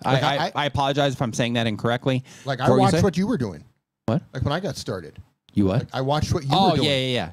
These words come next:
Speaker 1: yeah.
Speaker 2: Right? 'Cause I'm like,
Speaker 1: Mm-hmm.
Speaker 2: "Okay, I'm, I'm, I'm gonna get into"
Speaker 1: You were here doing it with me
Speaker 2: Well,
Speaker 1: when
Speaker 2: I
Speaker 1: you were
Speaker 2: know,
Speaker 1: getting
Speaker 2: but
Speaker 1: started.
Speaker 2: when it
Speaker 1: Yeah,
Speaker 2: came to
Speaker 1: yeah.
Speaker 2: getting into videos, I was like, "Okay,
Speaker 1: Yeah.
Speaker 2: well, who's, who's making edit-, you know, some sort of education content when it comes to," it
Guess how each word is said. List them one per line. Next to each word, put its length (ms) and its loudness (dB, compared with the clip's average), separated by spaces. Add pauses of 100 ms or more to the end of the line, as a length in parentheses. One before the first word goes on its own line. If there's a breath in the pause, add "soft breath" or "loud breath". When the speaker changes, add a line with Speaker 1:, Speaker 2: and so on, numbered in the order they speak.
Speaker 1:
yeah. 100 0
Speaker 2:
Right? 160 0
'Cause 120 -6
I'm 100 4
like, 80 0
Speaker 1:
Mm-hmm. 80 2
Speaker 2:
"Okay, 240 0
I'm, 200 -2
I'm, 160 -4
I'm 140 -2
gonna 120 0
get 160 -4
into" 120 0
Speaker 1:
You 120 8
were 100 6
here 220 2
doing 220 2
it 60 0
with 160 2
me 220 -6 (260)
Speaker 2:
Well, 120 2
Speaker 1:
when 80 2
Speaker 2:
I 20 4
Speaker 1:
you 60 4
were 20 4
Speaker 2:
know, 60 4
Speaker 1:
getting 180 2
Speaker 2:
but 20 2
Speaker 1:
started. 240 -2
Speaker 2:
when 80 -8
it 40 0
Speaker 1:
Yeah, 80 2
Speaker 2:
came 80 4
to 60 4
Speaker 1:
yeah. 60 4
Speaker 2:
getting 220 2
into 120 0
videos, 200 0
I 40 2
was 80 0
like, 100 0
"Okay, 120 0
Speaker 1:
Yeah. 60 2
Speaker 2:
well, 120 2
who's, 260 0 (220 loud breath)
who's 220 0
making 300 -4
edit-, 260 -6
you 140 -6
know, 320 -4
some 160 -12
sort 180 -4
of 80 -4
education 480 -6
content 440 -8
when 80 -8
it 80 -14
comes 240 -8
to," 160 -8
it 140 -16